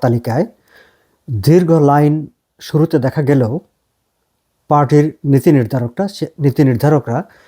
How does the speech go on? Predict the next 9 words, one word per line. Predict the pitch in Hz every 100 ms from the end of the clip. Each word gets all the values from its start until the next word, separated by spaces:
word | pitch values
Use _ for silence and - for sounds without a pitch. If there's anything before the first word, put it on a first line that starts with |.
| _ _
সেটি | - 123 135 135 _
নিয়ন্ত্রণ | 147 135 143 135 147 135
করার | 123 135 135
সিদ্ধান্ত | - 147 123 113
নিয়েছেন। | 104 101 - 117 113 _ _ _ _ _ _ _ _ _ - - _ _ _ _ _ _
কারা | - 185 196
পার্টির | 196 165 170 160 151 - _ _ _ -
নেতা | 156 147 156 156
হিসাবে | 170 156 156 135 139